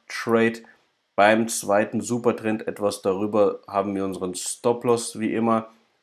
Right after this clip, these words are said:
und den Take-Profit bei eins zu eins Komma fünf Risk to Reward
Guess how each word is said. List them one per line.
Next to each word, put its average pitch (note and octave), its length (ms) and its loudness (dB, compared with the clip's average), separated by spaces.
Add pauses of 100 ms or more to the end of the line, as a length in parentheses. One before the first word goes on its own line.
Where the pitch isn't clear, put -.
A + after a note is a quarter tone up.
(100)
und B2+ 240 -2
den A2+ 200 0
Take-Profit A2 720 0
bei F2 100 0
eins F#2+ 260 -4
zu F#2+ 80 -4
eins F#2+ 220 -6
Komma F#2 220 -6
fünf G2+ 360 -8
Risk F#2+ 520 -6
to - 360 -8
Reward A2+ 640 2